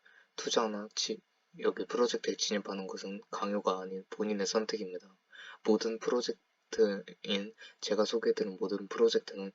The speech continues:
투자는 강요도 아니고 여기 프로젝트에 진입하는 것 또한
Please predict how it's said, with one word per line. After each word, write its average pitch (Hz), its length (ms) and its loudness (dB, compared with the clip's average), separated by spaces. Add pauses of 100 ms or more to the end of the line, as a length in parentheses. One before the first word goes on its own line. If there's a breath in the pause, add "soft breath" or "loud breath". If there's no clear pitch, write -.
(300 loud breath)
투자는 117 480 -2 (280)
강요도 104 440 0
아니고 95 460 -4 (2000 soft breath)
여기 107 260 0 (200)
프로젝트에 113 500 2
진입하는 104 560 -2
것 - 160 -6
또한 104 320 6